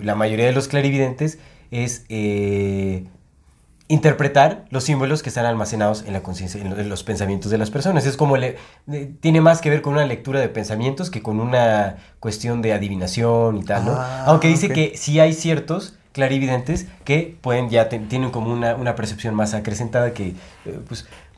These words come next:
Speaker 1: funciona de forma distinta.
Speaker 2: ¿Qué es, qué es lo curioso,
Speaker 1: No lo
Speaker 2: no?
Speaker 1: sé, puede ser.
Speaker 2: Que es curioso también, por ejemplo, con los clarividentes que sí ven el futuro, porque es entre lo que platicamos hace rato, ¿no? O sea, ¿está determinado o no está determinado? Porque si ves el futuro, entonces sí hay determinismo.
Speaker 1: Ajá.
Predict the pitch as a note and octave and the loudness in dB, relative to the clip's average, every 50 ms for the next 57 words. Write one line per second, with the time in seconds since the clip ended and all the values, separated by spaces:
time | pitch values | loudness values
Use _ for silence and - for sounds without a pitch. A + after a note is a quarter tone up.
0 | _ - _ _ - - - - - C#3 A#2+ D3 C#3+ C#3+ C3+ - B2 A#2+ A2 A2 | _ -20 _ _ -20 -20 -12 -2 0 2 4 6 6 6 6 4 2 0 0 -2
1 | G2+ F#2+ - - F2+ D#2+ - - _ _ _ _ _ - - - - - _ _ | -2 -4 -6 -10 -14 -16 -18 -20 _ _ _ _ _ -16 -16 -16 -18 -20 _ _
2 | _ _ _ _ _ - - _ - D#3+ D#3+ E3 F#3+ F3 G3 G3 - - D3 C3+ | _ _ _ _ _ -20 -20 _ 0 2 4 4 4 4 4 2 2 4 2 6
3 | D3 D3+ D#3+ D#3 D#3 F#3 - - - - - D#3 E3 F#3 F#3 F#3 G3 F#3 - - | 6 6 6 6 4 2 0 -2 -6 -10 0 2 4 4 4 4 2 0 -2 -2
4 | - D#3+ D#3 - - E3 D#3+ D#3 E3+ D#3 D3 C#3 C#3 D3 D3 C3 C3 C3+ C#3+ C#3+ | -2 -2 -2 0 2 2 2 2 2 2 2 0 2 0 0 -2 0 -2 -2 -2
5 | C3+ A#2+ A2+ A2 A#2+ A2 G#2 A2+ A2+ A2+ A#2+ B2 - - - - B2 A#2+ B2+ B2 | -2 -4 -4 -2 -2 -2 0 0 -2 -2 -2 -4 -8 -10 -8 -4 -2 -2 0 0
6 | A2+ A2+ - G#2+ G2+ - C3 B2 B2+ A2+ - - A#2 A#2 A#2+ A#2+ A#2 A#2+ A#2+ A2+ | -2 -4 -6 -6 -2 0 -2 0 -2 -4 -2 0 0 0 0 -2 -2 -4 -2 -2
7 | A2+ A2 A2 A2 - G#2+ A#2 A2 G#2+ G#2+ G#2+ A2 A2+ A2 A2+ A#2 A2+ A#2+ A2+ G#2+ | 0 0 0 -2 -4 -2 0 2 2 2 0 0 0 2 2 0 -2 -2 0 2
8 | A2 A2 - A#2 A2+ A#2 D3+ G3+ A3 D#3+ A#2 A2+ A2 - A2 G#2 G#2 G#2 - - | 2 0 0 -2 -2 -2 -2 -4 -4 -6 -6 -6 -2 0 2 2 2 2 4 4
9 | A#2+ C#3+ C#3+ D3 - A2+ G#2+ A2 A#2 D3 G#3 C#4+ C4 F#3+ D3 D3 D3 - C3+ B2 | 4 4 4 2 -2 -4 -2 -2 -4 -4 -4 -2 -2 -2 -2 -2 0 0 -2 0
10 | - A#2 G#2+ A2+ A2+ A2+ A2+ A2 A#2 F#2+ - A#2 G#2+ - B2 A2+ A2+ A2+ C3+ E3 | 0 -4 -4 -2 -2 -2 0 0 -2 -2 -2 -4 -2 -2 -2 0 0 2 2 2
11 | F3+ G3 F3+ D#3 C3+ B2+ F3 G3+ G#3+ F#3 D#3+ C#3 C3+ - - C3 B2 A2+ A2+ A2 | 2 0 0 -2 -2 0 0 2 2 2 0 -2 -4 0 0 2 0 2 0 -4
12 | G#2 G2+ G#2 G#2+ G#2+ G#2 G2+ G2 - - - - - - G2+ G2+ B2+ B2+ C3+ C3+ | -4 -2 -4 -4 -4 -4 -6 -8 -10 -18 -20 -20 -12 -8 -2 2 4 4 4 2
13 | - - | -2 -10